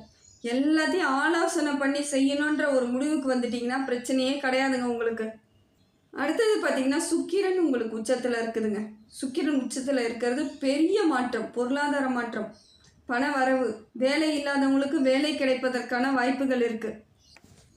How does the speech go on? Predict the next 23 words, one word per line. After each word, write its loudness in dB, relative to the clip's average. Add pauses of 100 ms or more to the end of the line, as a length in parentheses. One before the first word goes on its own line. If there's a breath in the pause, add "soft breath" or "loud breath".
(260)
அதே -2
போல 0
முதலீடு 2
போட்டு -2
வச்சுட்டேங்க, -2 (140)
எனக்கு -6
ஒண்ணுமே 4
லாபமே 2
இல்ல, -2 (160)
நஷ்டத்துக்கு -4
மேல -2
நஷ்டம், -4
வட்டிக்கு -2
மேல 2
வட்டி -2
கட்டுறேன்றவங்களுக்குலாம் -2
இப்ப -4
சிறப்பா -2
இருக்குங்க. -4 (580 soft breath)
பொருள்லாம் 0
சேல்ஸ் -2
ஆயிடும், 2
நல்ல 0